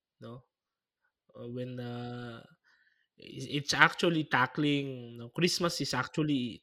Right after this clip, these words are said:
tackling not only a doctrinal mystery wherein God himself in his glory, in the fullness of his glory, in the fullness of everything, no,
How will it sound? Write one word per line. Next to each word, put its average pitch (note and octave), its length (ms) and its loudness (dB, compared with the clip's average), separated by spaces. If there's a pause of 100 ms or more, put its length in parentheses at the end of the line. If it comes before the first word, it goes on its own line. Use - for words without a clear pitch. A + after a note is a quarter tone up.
tackling C3+ 920 -2
not B2+ 240 -6
only D#3 800 0 (1040)
a C#3 60 -2
doctrinal D3 640 4
mystery C3 720 0
wherein A#2+ 640 -2
God D3+ 320 10
himself C#3 800 6 (240)
in A#2+ 240 -10
his F3+ 380 2
glory, C#3+ 920 12
in A#2+ 60 -8
the A#2 100 -4
fullness A#3 680 6
of E3+ 140 2
his D3+ 180 0
glory, C3+ 640 2
in G#2 80 -10
the A2+ 120 -4
fullness E3+ 580 2
of D3 260 -2
everything, D#3+ 840 8 (880)
no, A#2 240 -12